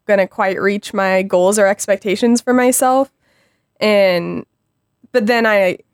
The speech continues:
readjust those goals and expectations. So it's just a constant, like, up and down of, am I supposed to be here? Can I still do this? Next day, oh yes,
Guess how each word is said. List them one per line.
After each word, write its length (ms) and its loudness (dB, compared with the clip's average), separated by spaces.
readjust 640 0
those 200 2
goals 340 2
and 80 0
expectations. 920 0
So 140 2
it's 200 0
just 160 0
a 80 0
constant, 680 0
like, 320 -4
up 180 -2
and 180 0
down 380 0
of, 320 -2
am 160 0
I 100 0
supposed 340 -2
to 60 -14
be 180 -2
here? 260 2
Can 220 0
I 100 2
still 240 0
do 180 4
this? 560 2
Next 320 -2
day, 300 2
oh 180 2
yes, 560 0